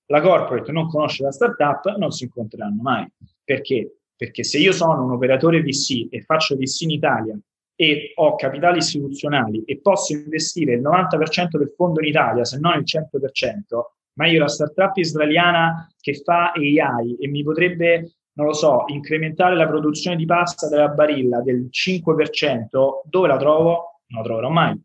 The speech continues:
E quindi fondamentalmente noi abbiamo detto, "Scusate, ma ragioniamo un attimo. L'Italia ha un'infinità di corporate, importantissime, non corporate sconosciute.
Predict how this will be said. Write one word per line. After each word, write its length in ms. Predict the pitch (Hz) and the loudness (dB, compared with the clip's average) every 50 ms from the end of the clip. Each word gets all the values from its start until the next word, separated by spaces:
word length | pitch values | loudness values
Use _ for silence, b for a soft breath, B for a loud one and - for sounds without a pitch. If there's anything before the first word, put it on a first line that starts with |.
| _ | _
E 100 | - 208 | -6 -4
quindi 220 | 202 247 226 196 165 | 0 2 2 2 2
fondamentalmente 680 | 165 170 175 185 196 190 196 214 220 226 208 - 180 | 2 0 2 2 0 0 0 -2 -2 -2 -2 0 0
noi 80 | 160 156 | 0 0
abbiamo 200 | 147 131 120 120 | 0 0 -4 -4
detto, 140 | 117 - | -6 -8
"Scusate, 600 | 131 - - 151 143 147 120 107 104 104 104 104 _ | -10 -8 -6 -2 0 0 0 -2 -2 -8 -12 -14 _
ma 120 | - 123 - | -16 -14 -6
ragioniamo 460 | - 131 131 135 151 165 180 170 160 | -6 -4 -4 -2 0 0 2 2 2
un 60 | 151 139 | 2 0
attimo. 360 | 120 - - _ - 107 104 - _ _ _ _ _ _ _ | -2 -4 -8 _ -16 -16 -16 -16 _ _ _ _ _ _ _
L'Italia 520 | - 135 147 170 196 208 208 185 160 139 113 | -8 -4 0 2 4 4 6 4 4 4 4
ha 240 | 101 98 - - - | 2 -2 -6 -10 -8
un'infinità 720 | - 147 147 156 156 - - - 170 175 170 196 214 226 | -6 -4 -2 -2 -4 -4 -4 -4 -2 0 2 4 4 4
di 160 | 208 180 160 | 2 2 0
corporate, 560 | 131 117 107 104 - - - 110 104 101 _ _ | 0 -2 -2 -2 -6 -10 -10 -10 -10 -10 _ _
importantissime, 920 | - 160 160 - 151 - - 156 147 147 185 170 143 - - - 117 113 113 | -4 -4 0 0 0 0 0 -2 -2 -2 -2 -2 -2 -2 -2 -4 -4 -4 -2
non 340 | 123 139 147 143 127 123 120 - | 0 0 0 0 -2 -4 -6 -4
corporate 380 | - 131 120 - - 120 110 | -4 -6 -6 -4 -6 -8 -8
sconosciute. 640 | - - - 113 107 - - - 104 92 - - | -8 -14 -14 -12 -10 -10 -10 -10 -14 -20 -20 -20